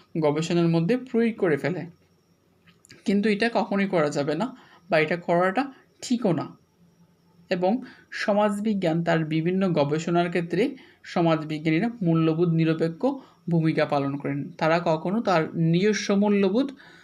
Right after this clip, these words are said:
আহ, সেই গবেষণায় বা কোনো একটা প্রবলেম সলভ কর-, আহ, করার ক্ষেত্রে প্রয়োগ করেন না। সেজন্য সমাজবিজ্ঞানকে মূল্যবোধ নিরপেক্ষ বিজ্ঞান বলা হয়। কেমন?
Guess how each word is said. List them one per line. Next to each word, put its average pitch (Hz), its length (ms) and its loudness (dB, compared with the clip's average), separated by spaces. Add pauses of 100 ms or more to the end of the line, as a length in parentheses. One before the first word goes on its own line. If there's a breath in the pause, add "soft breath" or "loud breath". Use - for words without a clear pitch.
(320 loud breath)
আহ, 147 220 4
সেই 151 220 0
গবেষণায় 165 580 2 (440 loud breath)
বা 147 260 4
কোনো 160 240 2
একটা 165 140 0
প্রবলেম 156 400 0
সলভ 151 460 0
কর-, 165 340 2
আহ, 156 220 2
করার 151 260 4
ক্ষেত্রে 160 300 0
প্রয়োগ 151 360 0
করেন 139 340 -2
না। 151 220 -6 (640)
সেজন্য 190 380 0
সমাজবিজ্ঞানকে 180 720 -2
মূল্যবোধ 151 420 -2
নিরপেক্ষ 147 440 -4
বিজ্ঞান 143 360 -4
বলা 135 180 0
হয়। - 200 -10 (1600 soft breath)
কেমন? 233 280 2